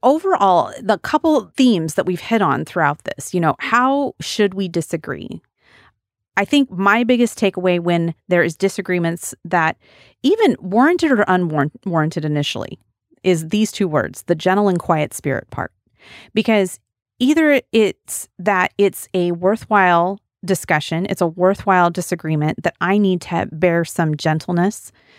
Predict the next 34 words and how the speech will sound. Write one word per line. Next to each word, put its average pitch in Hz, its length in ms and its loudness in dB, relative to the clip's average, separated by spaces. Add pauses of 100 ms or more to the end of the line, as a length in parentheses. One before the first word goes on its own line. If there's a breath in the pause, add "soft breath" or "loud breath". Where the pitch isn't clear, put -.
humility, 170 800 -4 (1400)
or 247 480 2 (380)
it's 214 200 0
one 220 220 2
that's 180 200 0
not 160 680 -6 (460)
a 202 340 2 (200)
argument 208 480 2
that 196 120 0
we 185 120 -2
should 175 260 -4
be 185 460 0 (180)
in, 196 340 2 (400)
and 196 140 2
that's 175 160 0
probably 185 280 0
where 170 120 2
the 151 60 0
quiet - 340 -2
spirit - 280 2
<laughs> - 40 -2
needs 180 240 -2
to - 80 -2
come 135 220 -2
in. - 180 -10 (320)
I 190 60 -2
probably 269 260 2
just 240 220 0
need 185 120 2
to 175 60 -8
be 156 60 -6
quiet 139 520 -4 (120)
about - 260 -10
it. - 140 -18